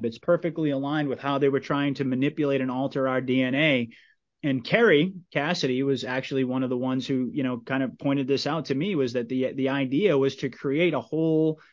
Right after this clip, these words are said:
army of wh-, wh-, whoever didn't actually survive after this whole depopul-, this world depopulation event where they wanted to get rid of ninety percent of us, that the rest would ultimately become tools of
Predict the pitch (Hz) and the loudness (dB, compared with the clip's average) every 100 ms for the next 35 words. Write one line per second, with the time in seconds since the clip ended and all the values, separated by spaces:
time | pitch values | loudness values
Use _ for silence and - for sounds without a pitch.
0 | _ - 180 214 156 165 185 _ - 147 | _ 0 4 6 4 2 -2 _ -4 0
1 | 143 135 156 151 147 165 156 156 151 139 | 0 0 -2 -2 4 4 6 4 2 0
2 | 147 139 - 127 131 139 196 143 139 131 | -4 -4 -2 -4 -2 0 2 2 0 0
3 | 131 120 143 123 120 131 139 135 131 120 | -2 -2 -2 -2 0 0 0 -4 -2 -4
4 | 123 139 139 131 113 - 123 135 139 - | -6 -2 0 0 -4 -6 -4 -2 -2 -2
5 | 120 196 220 135 110 120 123 123 120 127 | 2 2 0 -2 -2 -4 -4 -2 -2 -2
6 | 131 120 117 117 135 135 123 123 127 120 | -2 -2 -4 -2 0 0 -2 -4 -4 -6
7 | - 247 120 107 117 - - - _ _ | -8 -6 -4 -4 -8 -12 -20 -20 _ _
8 | - 151 160 151 151 180 - 165 156 151 | 0 4 6 6 4 4 2 0 0 2
9 | 156 165 156 151 147 131 127 120 139 127 | 0 0 0 0 0 0 -2 -4 -4 -4
10 | - 170 147 139 - 139 131 117 | -4 0 2 0 -2 -2 -2 -4